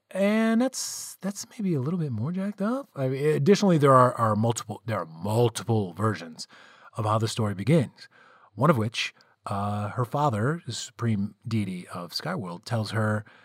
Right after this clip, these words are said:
she needs to populate the earth. So he just sends his daughter through a hole in the sky. Just, "That's your job now. Do it."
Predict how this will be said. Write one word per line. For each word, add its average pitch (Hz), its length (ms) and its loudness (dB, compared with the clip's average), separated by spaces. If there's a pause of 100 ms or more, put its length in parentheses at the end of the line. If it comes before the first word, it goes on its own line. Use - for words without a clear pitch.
(120)
she - 240 -2
needs 127 420 2
to 117 280 2
populate 110 500 -2
the 120 140 -4
earth. 190 360 -2
So 120 460 -2
he 175 320 -6
just 127 400 -2 (480)
sends 131 380 -2
his 131 160 -4
daughter 156 340 4
through 117 240 0
a 110 40 2
hole 143 200 0
in 156 60 0
the 151 60 -2
sky. 190 500 -2
Just, 117 200 -4 (460)
"That's - 380 -4 (720)
your 143 200 6
job 190 300 10
now. 110 560 4
Do 247 180 6
it." - 200 0